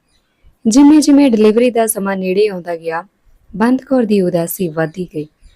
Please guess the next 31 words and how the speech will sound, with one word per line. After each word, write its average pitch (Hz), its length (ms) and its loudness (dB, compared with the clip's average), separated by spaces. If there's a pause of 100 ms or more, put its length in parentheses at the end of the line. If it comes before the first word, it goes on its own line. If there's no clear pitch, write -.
(240)
ਉਸ 330 220 -4
ਨੂੰ 381 100 -2
ਉਦਾਸ 254 500 0
ਵੇਖ 262 260 -2
ਭਜਨ 214 260 -2
ਸਿੰਘ 247 180 -4
ਨੇ 269 100 0
ਪੁੱਛਿਆ, 269 580 -4 (560)
"ਕੀ 349 180 -2
ਗੱਲ 330 140 2
ਬੰਤ 196 280 -2
ਕੁਰੇ, 175 300 -2 (260)
ਤੂੰ 185 160 2
ਅੱਜ 175 120 -2
ਕੱਲ੍ਹ 190 180 -4
ਚਿੰਤਾ 175 340 -4
ਵਿੱਚ 220 240 -2
ਕਿਉਂ 320 280 -2
ਡੁੱਬੀ 220 280 0
ਰਹਿੰਦੀ 165 340 -4
ਏ? 156 120 -8 (640)
ਖੁਸ਼ 214 280 2
ਰਿਹਾ 180 280 4
ਕਰ 170 260 -6 (420)
ਤਾਂ 294 160 4
ਜੋ 302 220 4
ਆਉਣ 294 260 6
ਵਾਲਾ 247 260 4
ਜੀ 180 340 -4 (200)
ਖੁਸ਼ੀ-ਖੁਸ਼ੀ 196 720 0
ਆਵੇ।" 156 300 -4